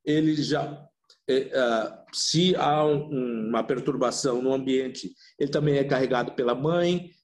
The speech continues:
vai passar um pouco de sessenta dias, mas depois disso ele passa a ficar dentro do abrigo porque ele fica muito pesado,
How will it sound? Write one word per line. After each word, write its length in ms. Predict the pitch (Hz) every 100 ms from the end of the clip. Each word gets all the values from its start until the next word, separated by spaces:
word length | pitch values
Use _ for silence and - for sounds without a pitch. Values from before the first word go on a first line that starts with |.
| _
vai 160 | 135 139
passar 280 | 143 143 143
um 180 | 147
pouco 320 | 151 156 160 143
de 80 |
sessenta 440 | - 139 147 139 127
dias, 600 | - 170 185 185 - - _ _ _ _ _ _ _ -
mas 320 | 156 165 156
depois 400 | 156 160 160 143
disso 560 | 143 143 - 160 156 - - _
ele 300 | 123 131 143
passa 680 | 143 143 135 139 143 175 160
a 180 | 143 143
ficar 440 | - 147 151 135
dentro 320 | 139 127 127 147
do 100 | 208
abrigo 440 | 226 175 180 208
porque 280 | 196 196 180
ele 160 | 143
fica 260 | - 135 139
muito 340 | 135 139 143
pesado, 720 | 143 160 147 156 135 98 -